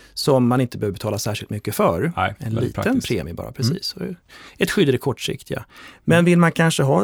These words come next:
Speaker 1: man är lite osäker, man känner att det kan ju faktiskt pågå en liten, ändå en lite längre nedgång, även fast
Speaker 2: Mm.
Speaker 1: den kan ske fort, va? Så kanske man vill ha lite längre skydd.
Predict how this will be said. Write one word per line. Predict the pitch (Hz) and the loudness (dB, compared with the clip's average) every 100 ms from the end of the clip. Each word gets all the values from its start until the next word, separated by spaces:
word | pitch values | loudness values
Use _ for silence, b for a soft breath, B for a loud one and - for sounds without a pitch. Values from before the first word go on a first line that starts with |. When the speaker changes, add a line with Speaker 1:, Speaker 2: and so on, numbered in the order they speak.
| 196 - | -2 -2
Speaker 1:
man | |
är | 147 | 0
lite | 156 | 2
osäker, | 143 117 147 - | 2 2 -2 -2
man | 131 | -2
känner | 127 156 | 0 -2
att | |
det | - | -4
kan | - 139 | -4 -2
ju | 175 | -2
faktiskt | - - - | -4 -10 -6
pågå | 110 113 | -4 -2
en | 165 | -4
liten, | 180 156 131 - - | -4 -4 -6 -8 -6
ändå | 135 117 | -2 0
en | 113 | -2
lite | 113 | -4
längre | 98 117 170 | -4 -2 0
nedgång, | 208 160 117 101 107 | 2 0 0 -2 -2
även | 120 | -2
fast | 120 101 | 0 2
Speaker 2:
Mm. | 101 | 2
Speaker 1:
den | 143 | 0
kan | 139 131 | -2 -4
ske | - 120 | -4 -6
fort, | - 240 - | -4 -8 -8
va? | 107 | -8
Så | 117 | -6
kanske | 123 110 | -6 -6
man | 131 | -4
vill | 113 | -2
ha | 110 | -4
lite | 113 | -2
längre | 120 208 208 | 0 0 -2
skydd. | - | -6